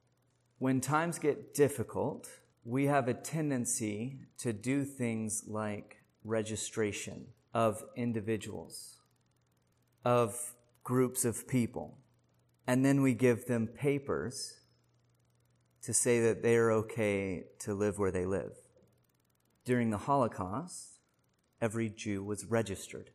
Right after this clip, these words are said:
During, uh, Japanese internment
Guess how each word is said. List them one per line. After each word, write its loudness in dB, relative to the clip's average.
During, 4
uh, -2
Japanese 2
internment 0